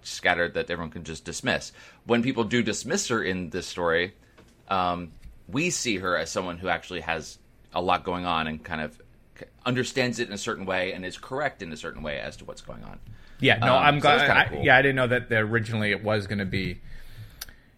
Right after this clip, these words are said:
Speaker 2: you know, scatterbrained. Like, she's not the butt of the joke, and there's, like, a respect that is given to
Speaker 1: They,
Speaker 2: her,
Speaker 1: they,
Speaker 2: 'cause you're like, "Oh,
Speaker 1: some
Speaker 2: she actually
Speaker 1: people
Speaker 2: knows what
Speaker 1: try.
Speaker 2: she's talking about." The doctor identifies with that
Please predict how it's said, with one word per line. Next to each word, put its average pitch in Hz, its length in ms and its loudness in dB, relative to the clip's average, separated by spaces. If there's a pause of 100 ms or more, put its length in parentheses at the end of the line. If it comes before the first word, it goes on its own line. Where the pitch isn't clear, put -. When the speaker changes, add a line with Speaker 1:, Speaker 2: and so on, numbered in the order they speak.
Speaker 2:
you 113 100 2
know, 104 120 4
scatterbrained. 101 500 2
Like, 135 120 6
she's 185 280 8
not 151 240 12
the 131 60 6
butt 127 280 8
of 120 180 6
the 113 100 4
joke, 110 560 4 (180)
and 117 320 2
there's, 117 240 4
like, 113 160 4
a 104 60 4
respect - 680 2
that 104 140 4
is 98 200 0
given 95 420 0
to - 80 -12
Speaker 1:
They, 180 120 10
Speaker 2:
her, 87 140 2
Speaker 1:
they, 175 100 8
Speaker 2:
'cause 110 140 2
you're 110 120 2
like, 104 160 4
"Oh, 185 140 10
Speaker 1:
some 175 120 8
Speaker 2:
she 160 140 8
actually 147 260 8
Speaker 1:
people 131 140 6
Speaker 2:
knows 127 160 6
what 90 60 6
Speaker 1:
try. 82 100 0
Speaker 2:
she's 117 120 -2
talking 135 300 6
about." 110 180 8
The 117 80 4
doctor 127 380 8
identifies 110 580 6
with 101 120 -4
that 101 360 4